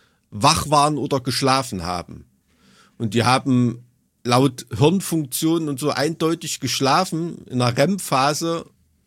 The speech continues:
und sie dachten aber, sie sind wach. Die Leute haben einfach das Problem, dass sie träumen, dass sie wach sind.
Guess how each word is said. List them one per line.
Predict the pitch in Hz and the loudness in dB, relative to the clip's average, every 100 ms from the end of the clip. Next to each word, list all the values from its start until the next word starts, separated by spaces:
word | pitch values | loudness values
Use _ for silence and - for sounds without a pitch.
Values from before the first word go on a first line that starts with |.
| _ | _
und | 123 120 | -4 -2
sie | 135 147 | -2 -2
dachten | 139 131 - 139 | 0 -2 -4 -4
aber, | 135 139 | -2 -2
sie | 123 135 | -4 -6
sind | 139 127 | -6 0
wach. | 147 147 - _ _ - _ _ | 0 0 -4 _ _ -20 _ _
Die | 113 | 0
Leute | 123 143 139 | 2 4 2
haben | 135 135 | 0 0
einfach | 120 139 139 | -2 -2 -4
das | 135 127 | -4 -6
Problem, | - 123 127 147 151 | -6 -6 -2 -2 0
dass | 127 - | -2 -2
sie | 107 | -6
träumen, | - 120 135 170 175 175 170 | -6 0 2 2 0 -4 -4
dass | 135 135 | -6 -4
sie | 139 123 | -2 0
wach | 143 - | 0 0
sind. | - 101 92 - | -2 -4 -4 -10